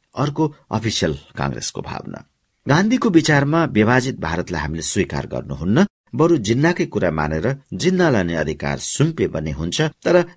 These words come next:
विभाजित भारत मान्न हुँदैन भन्ने थियो। सोसलिस्टहरूको के धारणा थियो भने यी अंग्रेजहरू यो एउटा चाल गरिरहेका हुन्।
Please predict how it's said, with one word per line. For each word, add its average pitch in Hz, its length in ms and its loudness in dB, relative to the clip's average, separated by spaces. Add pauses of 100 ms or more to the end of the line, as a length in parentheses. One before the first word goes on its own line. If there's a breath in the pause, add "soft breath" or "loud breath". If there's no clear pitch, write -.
विभाजित 139 400 2
भारत 85 360 -6
मान्न 80 240 -2
हुँदैन 104 380 0
भन्ने - 340 -8 (100)
थियो। - 240 -10 (360)
सोसलिस्टहरूको 175 760 0
के 185 220 4
धारणा 82 360 0
थियो 85 260 -2
भने 107 520 0
यी 117 160 2
अंग्रेजहरू 104 680 0
यो 139 140 4
एउटा 123 280 2
चाल 69 360 -2
गरिरहेका 53 520 -6
हुन्। - 240 -12